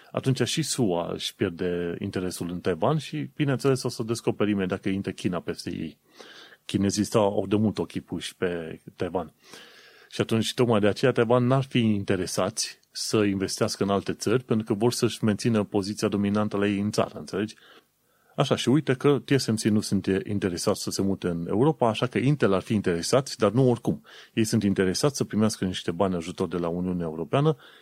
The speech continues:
ca mai apoi să construiască fabrici pe undeva, ce era, era discuție, Germania, Franța, Italia, ceva de genul ăsta.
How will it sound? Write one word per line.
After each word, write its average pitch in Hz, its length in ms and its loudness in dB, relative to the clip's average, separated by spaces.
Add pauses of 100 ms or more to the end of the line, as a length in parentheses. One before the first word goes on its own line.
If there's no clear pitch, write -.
(200)
ca 135 120 2
mai 117 100 6
apoi 127 200 2
să - 100 -4
construiască 117 420 0
fabrici 113 340 2
pe - 80 0
undeva, 107 560 2 (280)
ce - 140 0
era, 90 440 0 (140)
era 104 200 -2
discuție, 92 460 -4
Germania, 110 540 2
Franța, 104 360 -2
Italia, 92 340 0
ceva 92 240 -2
de 82 100 -4
genul 87 320 -4
ăsta. - 280 -8